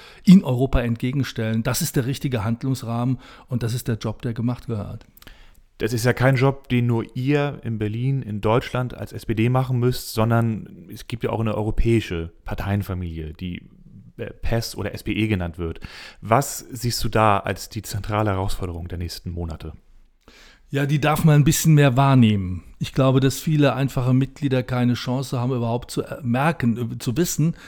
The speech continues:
Speaker 1: dass wir eine europäische Parteienfamilie haben. Und ich werbe seit vielen Jahren dafür, wir müssen da einen Schritt vorankommen, dass wir eine Mitgliederpartei werden auf der europäischen Ebene. Es muss so sein,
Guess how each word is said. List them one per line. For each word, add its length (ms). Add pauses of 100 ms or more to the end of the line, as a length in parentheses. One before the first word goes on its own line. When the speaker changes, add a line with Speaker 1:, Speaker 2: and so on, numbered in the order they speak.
(260)
Speaker 1:
dass 200
wir 60
eine 160
europäische 520
Parteienfamilie 920
haben. 160
Und 120
ich 140
werbe 300
seit 180
vielen 240
Jahren 300
dafür, 340
wir 80
müssen 240
da 80
einen 100
Schritt 220
vorankommen, 680 (380)
dass 140
wir 80
eine 100
Mitgliederpartei 1080
werden 260
auf 160
der 140
europäischen 600
Ebene. 360
Es 220
muss 260
so 160
sein, 500